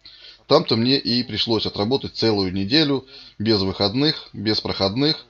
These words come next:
Но зато теперь у меня больше опыта, и я могу уже устраиваться на другие работы. Ну и у меня появилась какая-никакая денежка,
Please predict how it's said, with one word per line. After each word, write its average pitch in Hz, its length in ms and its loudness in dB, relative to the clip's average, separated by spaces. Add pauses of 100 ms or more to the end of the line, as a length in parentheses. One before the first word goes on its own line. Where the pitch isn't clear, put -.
(360)
Но 147 160 0
зато 123 360 2
теперь 107 360 -2
у 104 40 -2
меня 104 300 0 (200)
больше 101 360 0
опыта, 147 560 2
и - 80 -6
я 117 160 2
могу 117 320 0
уже 107 200 0
устраиваться 110 560 2
на 98 100 -2
другие 104 300 -2
работы. 98 380 -2 (460)
Ну 151 140 -2
и 214 60 -2
у 180 80 2
меня 135 300 4
появилась 117 500 0
какая-никакая 110 840 0
денежка, 98 500 -2